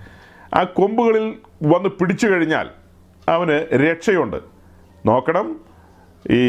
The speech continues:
സമാഗമന കൂടാരത്തിൻ്റെ പ്രാകാരത്തിലിരിക്കുന്ന, ആ, യാഗപീഠത്തോട് അഹരോൻ്റെ പുത്രന്മാർക്ക് മാത്രമേ അടുക്കാൻ കഴിയൂ.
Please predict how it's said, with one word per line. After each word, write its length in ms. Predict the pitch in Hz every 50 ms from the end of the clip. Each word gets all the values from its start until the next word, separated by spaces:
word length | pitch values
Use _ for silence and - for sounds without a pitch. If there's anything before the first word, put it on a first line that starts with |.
| 120 113 104 92
സമാഗമന 480 | - - - 110 110 120 131 135 156 156
കൂടാരത്തിൻ്റെ 800 | 143 147 156 165 160 165 170 165 175 156 185 185 170 170 156 131 135 165 220 - - - - - - - -
പ്രാകാരത്തിലിരിക്കുന്ന, 1040 | - 123 120 120 127 131 143 147 156 165 156 151 170 170 175 165 160 160 180 170 180 160 131 120 160 185 - - - - _ _ - - _ - - -
ആ, 120 | - 107 107 107 104 104 101 95 92 87 85 78 82
യാഗപീഠത്തോട് 800 | 101 110 113 120 131 139 156 165 175 175 185 151 185 180 185 175
അഹരോൻ്റെ 380 | 165 139 127 156 156 170 175 190
പുത്രന്മാർക്ക് 640 | 151 147 135 - 165 170 175 180 180 180 190 185 208 180
മാത്രമേ 500 | 160 143 143 147 - - 190 190 214 220
അടുക്കാൻ 360 | 190 165 - 160 - 202 208 202
കഴിയൂ. 300 | 190 180 170 165 123